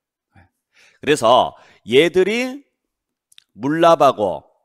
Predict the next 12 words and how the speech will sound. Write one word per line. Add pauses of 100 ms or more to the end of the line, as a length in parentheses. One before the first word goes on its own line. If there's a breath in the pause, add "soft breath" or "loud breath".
뭐가
가능한
거예요? (680)
분할납부가
가능한
거예요. (2500 soft breath)
그러면
지역자원시설세는
물납이
된다,
안
된다?